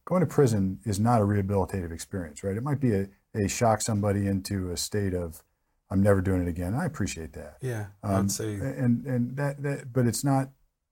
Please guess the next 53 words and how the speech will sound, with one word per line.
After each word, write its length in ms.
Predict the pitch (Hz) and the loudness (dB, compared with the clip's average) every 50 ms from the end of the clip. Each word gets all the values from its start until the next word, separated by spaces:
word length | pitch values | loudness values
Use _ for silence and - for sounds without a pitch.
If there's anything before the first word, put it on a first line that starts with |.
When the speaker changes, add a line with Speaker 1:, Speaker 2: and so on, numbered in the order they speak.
| _ _ _ _ | _ _ _ _
Speaker 1:
doing 240 | - 135 131 123 117 | 2 4 6 6 6
the, 160 | 107 98 101 98 104 | 6 4 2 0 -2
the, 420 | 107 104 101 98 101 113 117 110 | -2 -2 -2 -2 -4 -4 -2 -2
in, 160 | 101 107 110 110 | 0 0 0 -2
like, 160 | 110 101 92 104 | -2 -4 -2 -2
in 80 | 101 | 0
your 120 | 107 110 104 | 0 0 0
situation, 440 | - - 98 - 98 92 82 - | -2 -4 -8 -6 -6 -6 -6 -6
the 80 | 90 87 | -8 -8
psychological 640 | - - 107 95 85 95 95 92 92 - 87 92 | -4 -4 -4 -4 -4 -4 -4 -4 -6 -6 -8 -10
work 240 | 90 92 90 82 - | -8 -8 -8 -10 -10
that 180 | - 87 82 87 | -12 -12 -8 -6
maybe 260 | 98 98 95 87 87 | -6 -4 -4 -4 -6
is 100 | 82 82 | -8 -8
necessary. 680 | 92 95 90 87 - - - - - - 85 85 85 - _ _ _ _ _ _ _ _ _ _ _ _ _ - | -8 -8 -8 -8 -10 -10 -14 -14 -14 -14 -14 -16 -18 -20 _ _ _ _ _ _ _ _ _ _ _ _ _ -2
Um, 500 | - 101 98 98 95 92 92 95 98 - - _ _ _ | 0 2 4 4 2 2 0 -2 -4 -8 -12 _ _ _
it's 120 | - 110 - | -6 -6 -2
punishment, 600 | - - 127 151 156 - - 123 123 147 190 - - _ _ _ _ _ _ _ _ _ _ | 0 0 2 2 0 -2 -2 -4 -4 -4 -6 -10 -16 _ _ _ _ _ _ _ _ _ _
and 100 | 113 107 | -4 -4
it 80 | 107 104 | -4 -2
checks 240 | - 117 107 95 - | 0 0 0 2 0
that 160 | 107 98 87 | -2 -4 -2
box, 320 | - 98 107 131 139 - | -2 -4 -4 -4 -6 -6
and 80 | 113 110 | -4 -2
I'm 80 | 123 147 | 0 0
not 200 | 151 143 131 139 - - _ _ _ _ | 0 0 -2 -4 -8 -14 _ _ _ _
necessarily 420 | - 143 135 123 - - 131 123 | 0 2 2 2 2 2 2 2
gonna 120 | 120 120 113 | 2 2 2
quibble 260 | - 156 175 - - | 2 2 2 2 -2
with 100 | 92 82 | -4 -4
that 160 | 78 85 - | -8 -12 -14
box, 380 | - - - 104 98 90 85 - | -12 -10 -8 -6 -6 -6 -6 -6
Speaker 2:
No. 80 | 90 | -6
Speaker 1:
right? 140 | 95 104 127 127 | -6 -6 -6 -6
I'm 80 | 101 104 | -4 -4
not 120 | 113 117 | -4 -2
gonna 120 | 123 127 | -2 -4
quibble 240 | 123 - 160 160 151 | -2 -4 -4 -4 -4
with 160 | - - - | -6 -10 -12
it. 100 | - - - _ _ _ _ _ _ _ _ _ _ 113 | -14 -20 -20 _ _ _ _ _ _ _ _ _ _ 2
Uh, 120 | 117 113 | 2 4
and 160 | 120 - 131 | 4 6 8
then 100 | 131 127 | 8 8
deterrence, 540 | 113 107 104 - - 151 123 87 82 - - | 6 4 0 0 0 0 0 0 -2 -4 -2
and 60 | 113 131 | 0 0
this 80 | 127 | 2
is 100 | 147 147 | 2 4
one 160 | 139 139 135 | 4 6 6
that 80 | 123 107 - | 4 4 2
bugs 180 | 98 90 82 85 | 2 0 0 0
me 100 | 90 87 | -2 -2
too, 280 | - - 175 160 92 | 0 -2 -2 -2 -4
because 440 | 78 92 90 - 101 98 92 87 - | -6 -8 -6 -4 -2 -2 -2 -4 -8